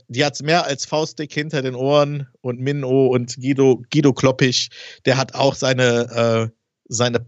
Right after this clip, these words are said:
Punkrock-Hardcore-Vergangenheit. Das sieht man denen auf den Fotos gar nicht an, aber es ist so. Es ist so. <laughs> Gut, das war, das war mein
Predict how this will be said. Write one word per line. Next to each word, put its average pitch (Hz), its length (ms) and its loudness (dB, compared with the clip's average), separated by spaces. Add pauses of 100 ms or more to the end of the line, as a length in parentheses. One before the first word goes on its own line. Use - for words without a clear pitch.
Punkrock-Hardcore-Vergangenheit. 135 1600 -2
Das 156 100 -2
sieht - 180 -4
man 427 100 -2
denen 381 160 0
auf 339 100 2
den 370 140 0
Fotos - 420 -2
gar 359 180 2
nicht 285 180 -4
an, 285 240 0
aber 254 240 2
es - 320 -8
ist - 160 -2
so. 113 340 -2
Es - 200 0
ist - 200 0
so. 123 160 -2 (800)
<laughs> - 840 -18
Gut, 370 260 0 (220)
das 311 240 0
war, 330 240 2 (140)
das 220 280 -4
war 240 280 0
mein 214 540 0